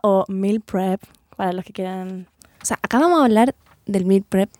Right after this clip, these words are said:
Speaker 2: como corresponde.
Speaker 1: Como
Speaker 2: Ah, lo que
Speaker 1: corresponde.
Speaker 2: hicimos antes fue hacer como un canapé de, para hablar del tupper, porque el meal prep sin el tupper
Speaker 1: No funciona.
Speaker 2: no funciona.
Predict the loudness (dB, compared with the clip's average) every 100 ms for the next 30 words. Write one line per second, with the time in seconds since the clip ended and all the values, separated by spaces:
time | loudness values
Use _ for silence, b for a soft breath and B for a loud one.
0 | -8 -4 -2 -4 -8 -12 -6 0 2 4
1 | 6 6 6 4 4 4 6 6 6 6
2 | 6 6 6 6 6 4 2 0 B B
3 | B 2 6 8 6 4 2 2 4 6
4 | 4 4 6 6 6 2 2 -2 _ 2
5 | 4 6 6 6 6 6 2 2 4 4
6 | 4 4 4 2 -2 _ 2 2 4 -2
7 | -2 2 4 4 -4 -4